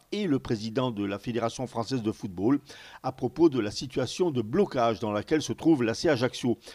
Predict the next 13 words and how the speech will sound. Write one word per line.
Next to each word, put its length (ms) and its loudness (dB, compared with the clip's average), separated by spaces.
Pour 240 2
le 140 2
député 840 2
corse, 380 -2
l'A 200 0
C 180 -4
A 100 2
n'est 160 -4
pas 100 -4
seulement 320 -2
une 140 -4
institution 520 -8
sportive, 560 -4